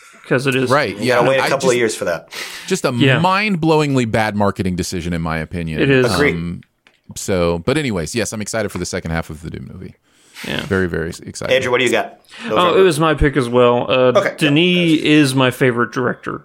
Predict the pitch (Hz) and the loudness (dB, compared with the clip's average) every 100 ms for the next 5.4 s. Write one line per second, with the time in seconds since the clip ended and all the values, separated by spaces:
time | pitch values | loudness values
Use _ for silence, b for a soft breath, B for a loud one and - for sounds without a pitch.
0 | - - - - - - 143 135 - b | -6 -4 -2 -4 -6 -4 -4 -4 -10 b
1 | b b b - 151 131 120 - - 156 | b b b -2 2 4 2 -2 -4 2
2 | 147 151 147 143 143 135 - 151 139 135 | 2 2 2 4 4 0 0 2 2 4
3 | 139 139 135 135 127 143 - 135 127 123 | 4 4 2 2 0 -6 -4 2 4 4
4 | 123 120 117 - 139 131 131 127 127 127 | 2 0 -4 -2 2 2 4 6 6 8
5 | 123 123 120 | 6 6 4